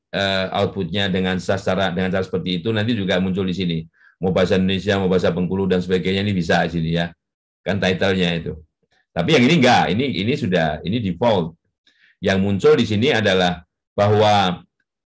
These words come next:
eh, perlakuan strain itu ada enam level, enam taraf.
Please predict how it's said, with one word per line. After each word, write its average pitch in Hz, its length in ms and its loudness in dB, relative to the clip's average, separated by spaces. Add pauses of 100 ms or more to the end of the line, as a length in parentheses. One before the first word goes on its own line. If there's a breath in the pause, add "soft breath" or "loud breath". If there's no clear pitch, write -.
eh, 104 320 2
perlakuan 110 560 0
strain 127 320 2
itu 123 320 0
ada 110 320 0
enam 107 320 0
level, 95 640 -2
enam 92 240 -2
taraf. 92 400 0